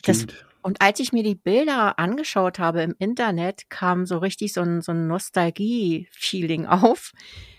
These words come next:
Speaker 1: äh, dass ich so dachte, boah, wie cool war denn das damals noch, als man gezielt zu einer Telefonzelle gegangen ist,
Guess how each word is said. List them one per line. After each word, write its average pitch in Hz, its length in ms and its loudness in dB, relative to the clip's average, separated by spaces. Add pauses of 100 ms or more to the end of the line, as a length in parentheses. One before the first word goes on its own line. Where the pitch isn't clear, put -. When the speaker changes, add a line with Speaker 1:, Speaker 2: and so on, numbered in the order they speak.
(340)
Speaker 1:
äh, 185 300 6
dass 170 200 -6
ich 180 80 -6
so 202 160 -2
dachte, 180 560 -4 (160)
boah, - 280 -6
wie 220 140 2 (280)
cool 320 400 2 (160)
war 175 400 4
denn 269 280 -2
das 175 420 -2
damals 214 580 -2
noch, 202 340 -4
als 185 320 -4
man 185 160 0
gezielt 226 600 -6
zu - 120 -4
einer 180 180 2
Telefonzelle 175 960 -2
gegangen 165 600 0
ist, - 180 -12